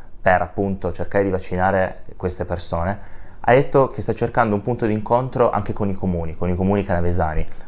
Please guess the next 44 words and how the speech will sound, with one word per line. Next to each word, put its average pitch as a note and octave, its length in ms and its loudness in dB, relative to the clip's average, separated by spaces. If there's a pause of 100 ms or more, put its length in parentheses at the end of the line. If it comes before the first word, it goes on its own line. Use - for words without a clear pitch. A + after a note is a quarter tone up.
per G2 140 4
cercare F#2+ 420 4
di F#2 80 -2
implementare G2 560 2
il F#2 80 -2
prima G#2+ 220 -2
possibile G#2+ 500 0
i F2+ 80 0
draft F2+ 360 0
row, E2 260 0 (320)
che - 360 2
erano E2+ 280 2
dei, D#2+ 100 0
sono F#2 240 2
dei F2+ 120 6
punti A#2+ 540 2 (140)
che G2+ 100 2
abbiamo F#2+ 200 6
visto F#2+ 260 0
anche F2+ 240 0
durante E2 500 -2 (200)
la F2+ 160 6
fase, F2+ 580 4
eh, E2 400 2
del E2+ 160 -2
covid, G#2+ 400 4
e E2+ 60 0
che - 80 -10
vediamo E2 260 0
ancora, F#2 320 4
in F2+ 140 0
cui F#2+ 160 2
appunto G2+ 560 4
noi G2 160 2
ci - 100 -4
recavamo F#2 380 4
per F2 100 -2
fare E2+ 200 -2
i E2 40 -2
tamponi E2+ 460 -2
direttamente F#2+ 720 0
nelle F2 160 -2
nostre F2+ 240 -2
macchine B2+ 520 2